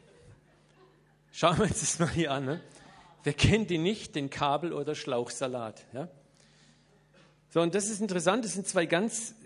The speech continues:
stinknormale Sachen aus dem Alltag. Aber diese ganz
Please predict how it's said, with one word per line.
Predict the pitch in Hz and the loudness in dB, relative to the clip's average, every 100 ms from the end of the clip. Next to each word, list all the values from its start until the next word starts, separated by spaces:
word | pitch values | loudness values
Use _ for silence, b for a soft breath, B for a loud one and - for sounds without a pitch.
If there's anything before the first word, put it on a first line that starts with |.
| - | -12
stinknormale | - - - 196 220 226 185 170 170 180 | -8 -6 0 0 0 -2 -2 -2 -2 -4
Sachen | - 180 175 190 | -4 -6 -6 -12
aus | 160 147 | -10 -10
dem | 170 160 | -12 -10
Alltag. | 131 147 - 165 120 120 - _ b b b b _ | -8 -8 -10 -12 -12 -14 -20 _ b b b b _
Aber | 127 | -12
diese | 156 214 220 | -8 -6 0
ganz | 175 214 - - | 0 0 -4 -10